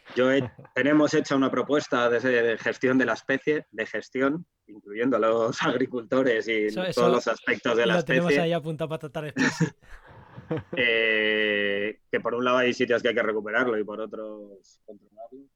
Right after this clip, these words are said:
Speaker 1: pero ya llevamos, pues eso, cuatro años buscando proyectos específicos.
Speaker 3: Genial. Oye, Enoch, ¿has visto lo que decimos siempre? Networking.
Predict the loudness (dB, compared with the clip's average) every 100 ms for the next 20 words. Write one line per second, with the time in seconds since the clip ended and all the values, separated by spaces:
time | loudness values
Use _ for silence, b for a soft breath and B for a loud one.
0 | _ -8 -8 -8 -12 -16 -18 -16 -4 0
1 | 0 0 -2 -8 -12 -16 -20 -20 -20 _
2 | _ _ _ _ _ -8 -6 -6 -4 -2
3 | 0 0 -2 -8 -10 -10 -10 -10 -12 -12
4 | -14 -20 -20 -20 -20 _ -20 _ _ -18
5 | -18 -18 B B B -12 -10 -8 -6 -6
6 | -6 -6 -6 -6 -4 -2 -4 -4 -6 -6
7 | -6 -6 -6 -6 -8 -8 -4 -4 -4 -12